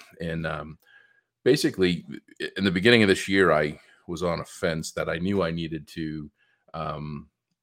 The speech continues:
do some self-reflection, and I needed to invest my, in myself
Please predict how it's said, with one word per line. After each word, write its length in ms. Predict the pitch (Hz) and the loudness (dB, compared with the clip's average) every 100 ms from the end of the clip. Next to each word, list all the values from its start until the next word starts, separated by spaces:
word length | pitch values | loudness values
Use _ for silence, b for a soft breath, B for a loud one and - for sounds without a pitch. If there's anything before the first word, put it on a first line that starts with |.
| _ - | _ -4
do 100 | 117 | -2
some 200 | 113 92 | -2 2
self-reflection, 800 | 110 98 90 - 87 87 - 80 | 4 4 2 0 0 0 -2 -4
and 120 | 76 | -4
I 60 | 78 | -4
needed 300 | 80 78 76 | -4 -4 -2
to 80 | 78 | -2
invest 360 | 76 76 - | -2 -4 -4
my, 160 | 78 76 - | -6 -6 -4
in 100 | 80 | -2
myself 680 | 76 76 - 78 80 - | -2 -2 -2 0 -2 -6